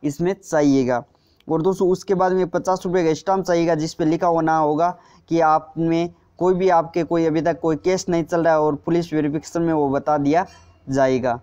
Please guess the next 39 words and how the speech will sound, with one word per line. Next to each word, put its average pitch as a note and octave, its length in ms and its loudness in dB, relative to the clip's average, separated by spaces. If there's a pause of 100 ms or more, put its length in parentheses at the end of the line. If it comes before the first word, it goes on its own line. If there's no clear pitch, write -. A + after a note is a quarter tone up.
(120)
और D3 120 -2
उसके D3+ 260 -4
बारे D3+ 200 0
में E3 100 0
आपको D#3 320 -2
पचास E3 380 -4
रुपये D3+ 200 -2
स्टाम्प D#3 360 -2
के D#3+ 80 -2
साथ D#3 140 -2
में D#3+ 160 -2
आपको D#3+ 260 -4
लिखवाना D3+ 460 0 (180)
पड़ेगा। A#2+ 380 -2 (480)
और D3+ 120 -2
उसके F3 360 -2
बाद E3 240 2
में F3+ 160 0 (1040)
जो D3 160 0
आपके D#3+ 680 0 (320)
समझ E3 280 0
लो E3+ 120 2
कि E3 240 -2 (500)
आपका D#3+ 280 0
चरित्र F3+ 520 -2
कैसा D#3+ 320 -2
है, A#2+ 160 -4 (280)
जो C#3+ 140 0
चरित्र E3+ 440 -2
साफ E3+ 280 -2
सुथरा E3 260 -4
है, D#3+ 60 2
उसके D#3 260 -4
बारे D3+ 220 0
में D#3+ 120 0
भी D3+ 100 0
आपको D3 300 -2
पचास D#3 380 -4
रुपये E3+ 260 -4